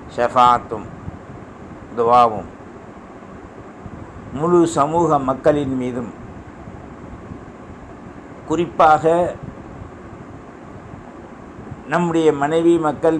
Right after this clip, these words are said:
பிள்ளை, குட்டி, உற்றார், உறவினர், நம்முடைய வாரிஸ் கியாம நொடி நாள் வரை அனைத்து மக்களின் மீதும்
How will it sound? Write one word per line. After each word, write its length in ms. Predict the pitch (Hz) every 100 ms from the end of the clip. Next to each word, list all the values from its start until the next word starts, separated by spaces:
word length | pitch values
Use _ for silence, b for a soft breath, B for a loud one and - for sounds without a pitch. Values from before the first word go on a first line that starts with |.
| -
பிள்ளை, 280 | 151 156 156 151
குட்டி, 320 | 147 120 165 170 170 - - - - - - - 127
உற்றார், 460 | 123 156 156 156 147 135
உறவினர், 500 | 151 151 135 101 - - - - - - - - - 113 139
நம்முடைய 320 | 151 147 139 123
வாரிஸ் 400 | 139 156 151 - -
கியாம 400 | 143 151 143 131
நொடி 180 | 131 139 139
நாள் 180 | 135 127
வரை 180 | 123 120 95 92 - 110
அனைத்து 300 | 139 90 131 120
மக்களின் 440 | 120 151 143 131 127
மீதும் 320 | 117 113